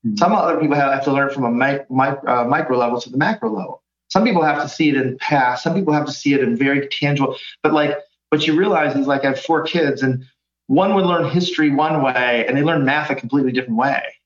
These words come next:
Speaker 2: And you
Speaker 1: Mm.
Speaker 2: start to realize, like, how do I actually start to build a language to talk about the way they learn as opposed to starting to say, "How does the brain work?"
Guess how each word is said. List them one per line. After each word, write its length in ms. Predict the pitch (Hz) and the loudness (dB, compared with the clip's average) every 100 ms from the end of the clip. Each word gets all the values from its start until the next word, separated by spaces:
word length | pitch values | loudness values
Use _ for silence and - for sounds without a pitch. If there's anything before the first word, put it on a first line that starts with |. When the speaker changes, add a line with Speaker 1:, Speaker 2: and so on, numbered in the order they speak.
| _ _ _ _ | _ _ _ _
Speaker 2:
And 80 | 147 | 2
you 80 | 156 | 2
Speaker 1:
Mm. 80 | 127 | 2
Speaker 2:
start 220 | - 147 | 2 0
to 80 | 151 | -2
realize, 340 | 175 151 139 | -2 0 0
like, 140 | 131 | -2
how 240 | - - 233 | -2 0 2
do 80 | 247 | 2
I 100 | 185 | 0
actually 360 | 170 - 147 | 0 -2 -6
start 260 | - 151 143 | -2 0 0
to 80 | 127 | 0
build 240 | 147 147 | 2 2
a 40 | |
language 460 | 120 120 139 143 131 | 2 2 2 0 -2
to 80 | - | -6
talk 320 | - 143 139 | -2 0 0
about 300 | 131 120 - | 0 0 0
the 80 | 127 | -2
way 360 | 120 131 131 | 0 2 2
they 180 | 123 117 | 0 0
learn 600 | 113 113 127 175 202 185 | 0 0 2 2 0 0
as 200 | 110 135 | 0 0
opposed 420 | 139 - 151 147 147 | -2 -2 0 0 0
to 80 | |
starting 560 | 127 - - 139 143 131 | -4 -4 0 0 2 0
to 60 | 127 | -2
say, 240 | 143 131 | -2 0
"How 180 | 127 175 | 2 2
does 160 | 190 | 0
the 80 | 131 | 0
brain 360 | 123 139 135 123 | 0 2 2 2
work?" 260 | 123 - | 0 -2